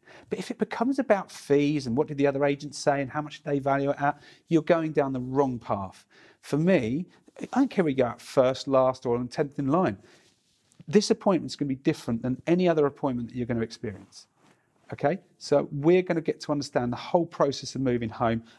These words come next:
and I want you to ask me any questions along the way. So you've got to be different. And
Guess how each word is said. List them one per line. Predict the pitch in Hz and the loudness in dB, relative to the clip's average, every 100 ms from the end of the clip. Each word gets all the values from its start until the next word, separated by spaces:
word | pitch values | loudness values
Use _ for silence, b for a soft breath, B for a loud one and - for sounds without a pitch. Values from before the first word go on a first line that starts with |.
| B | B
and | 135 | 0
I | 139 | 2
want | 147 | -2
you | 123 | -4
to | - | -2
ask | 120 - | -2 -2
me | 123 | -6
any | 120 | -6
questions | - 110 - 120 110 | -4 -8 -8 -10 -8
along | 110 101 | -8 -8
the | |
way. | 101 95 B B | -10 -12 B B
So | - 185 | -4 -2
you've | - 170 - - | -2 -6 -10 -4
got | 202 - | -4 -4
to | - 180 | -8 -4
be | 190 160 | -4 -4
different. | - 175 - 123 101 95 _ b b b b b - | -2 -2 0 -2 -2 -6 _ b b b b b -6
And | 185 | -6